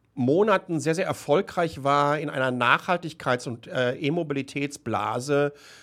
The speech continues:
mich ohne Grund, ich kannte diesen Account nicht, einfach mal lustig zu diskreditieren, Statements von mir in falschen Kontext zu packen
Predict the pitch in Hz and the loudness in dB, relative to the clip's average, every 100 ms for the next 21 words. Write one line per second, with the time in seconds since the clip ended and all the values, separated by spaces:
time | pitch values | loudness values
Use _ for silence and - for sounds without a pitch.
0 | - 135 135 - 233 240 - 214 214 - | -4 -4 -2 2 4 4 6 6 6 0
1 | - 208 220 165 156 147 127 - 123 135 | 2 2 2 -2 -2 -4 -6 -2 -2 -2
2 | - 143 156 - _ _ _ 131 143 180 | -2 -4 -4 -12 _ _ _ -2 0 0
3 | 151 143 147 147 143 135 139 - 147 127 | 0 0 0 -6 -12 -8 -8 -6 -6 -6
4 | - - 170 170 160 160 156 - - - | -6 -8 -6 -4 -2 -4 -6 -18 -6 0
5 | 151 - 147 147 - - - - 139 135 | 0 0 -2 -2 -6 -14 -12 -4 -2 0
6 | 139 135 131 - - 139 120 120 120 - | 2 2 0 -6 -10 -4 -4 -4 -8 0
7 | 127 - 113 - 151 151 147 - 139 - | 0 0 -6 -4 -4 -4 -8 -6 -8 -4
8 | 131 - 123 | -4 -2 -6